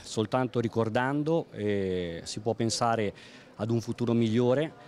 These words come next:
e si può ricordare a tutti quegli italiani che vennero infoibati o ai trecentocinquantamila che riuscirono a scappare da quelle terre del confine orientale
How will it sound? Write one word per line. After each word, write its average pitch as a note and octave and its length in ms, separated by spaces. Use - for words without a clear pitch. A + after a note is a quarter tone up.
e G2+ 640
si F#2+ 120
può A#2+ 120
ricordare A#2 480
a A#2 60
tutti C3+ 240
quegli B2 180
italiani A2+ 880
che A2+ 140
vennero A#2 340
infoibati A2 840
o B2+ 160
ai A2+ 100
trecentocinquantamila A#2 1200
che A2 100
riuscirono A#2 460
a - 20
scappare F#2+ 720
da A2 140
quelle A#2 240
terre A2 340
del G#2 140
confine A2+ 340
orientale D3 640